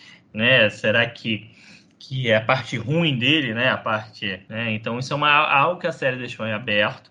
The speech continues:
E aí entra no que você falou, assim, a gente viu que o diretor se despediu e tal, mas se despedir também não significa que não vai ter com outro diretor ou que ele volte também, né? Significa que agora não tem nada. O que eu sei é que a Disney ainda não confirmou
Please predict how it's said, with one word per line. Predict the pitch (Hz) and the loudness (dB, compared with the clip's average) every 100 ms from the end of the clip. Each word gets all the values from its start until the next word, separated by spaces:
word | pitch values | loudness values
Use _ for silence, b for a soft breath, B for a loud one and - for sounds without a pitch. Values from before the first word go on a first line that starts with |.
| _ | _
E | 143 | 2
aí | 180 202 | 2 2
entra | 175 190 | -2 -4
no | 190 | -8
que | 190 | -8
você | 190 | -6
falou, | 190 160 | -2 -2
assim, | 131 - 123 117 120 117 | -4 -6 -12 -10 -10 -10
a | 120 | -8
gente | 139 139 | -6 -6
viu | 131 131 | -6 -6
que | 131 | -8
o | 120 | -6
diretor | 120 117 113 | -4 -4 -6
se | 104 120 | -8 -10
despediu | 135 - 226 160 202 226 156 | -12 -8 -4 2 2 4 2
e | |
tal, | 151 196 240 | 4 4 4
mas | 240 262 - - b b b | 2 -2 -6 -14 b b b
se | - - 214 | -14 -6 -4
despedir | 175 - 160 139 165 226 | -4 -4 -4 -2 -2 0
também | 220 196 202 | 2 2 2
não | |
significa | 220 226 214 214 - 190 190 | 0 0 0 2 0 -2 -2
que | - - 220 240 381 - | -8 -6 -6 -4 -6 0
não | - 180 | 2 6
vai | 185 | 4
ter | 190 170 190 - _ - | 4 0 0 -4 _ -6
com | 151 | -2
outro | 135 139 | -2 -2
diretor | 139 170 175 175 233 | -2 -2 -2 -2 -2
ou | 359 | -2
que | 320 | -2
ele | 370 | 0
volte | 247 190 - - | 2 0 0 -2
também, | 180 151 107 | -2 0 -2
né? | 117 143 | -2 -4
Significa | - 139 143 - | -4 -10 -10 -4
que | 190 | -2
agora | 175 160 175 | 4 4 2
não | 196 | -2
tem | 214 240 | -4 0
nada. | 190 123 117 _ - | 0 0 -4 _ -14
O | |
que | 139 214 | 2 2
eu | |
sei | 208 226 220 | 4 2 2
é | |
que | 220 | 2
a | |
Disney | 196 196 202 | -2 0 0
ainda | 196 | -2
não | 196 202 | -2 -2
confirmou | 196 - 175 156 165 208 - | -4 -4 -4 -4 -2 -2 -4